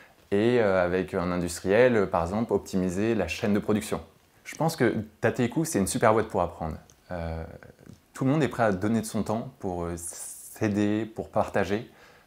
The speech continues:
Euh, et il y a vraiment une bienveillance entre nous. Euh, on va chercher là à recruter deux cents personnes cette année. Euh, et moi, par exemple, si je me projette encore cinq ou dix ans à Da-, Dataiku,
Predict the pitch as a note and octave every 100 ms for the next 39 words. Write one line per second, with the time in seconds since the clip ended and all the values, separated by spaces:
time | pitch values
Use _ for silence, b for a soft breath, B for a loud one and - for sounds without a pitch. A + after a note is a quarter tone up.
0 | - F2+ F2 F2 G2 G2 G2 G2+ A#2 C3
1 | C3 G#2+ A2 A2 A2 A2 - F#2+ E2+ E2
2 | _ b b b b _ - F2 E2 E2
3 | E2+ E2+ G2 G2+ A2+ G#2+ A#2+ D3+ D3 C#3
4 | D3 - - G#2 F#2+ F#2 F#2+ - - G#2+
5 | - G#2+ B2+ B2 F2+ F2 C3 C3 D#3 C#3
6 | A#2 C3+ B2+ A#2 G2+ G2+ C3 - b b
7 | b b b b _ - F2+ F2 F2 F2+
8 | - G2+ F#2 F#2 F#2+ A#2 B2+ C3+ G2+ G#2
9 | C3 C3 - G#2 G#2+ G#2+ - C3+ D#3 A#2
10 | - A#2 A2+ G#2 - - C3 B2+ B2+ G#2+
11 | G2+ A2+ B2 B2 A#2+ - F2+ F2+ F2+ F#2
12 | F2+ G2+ G#2+ G2+ - A#2+ D3+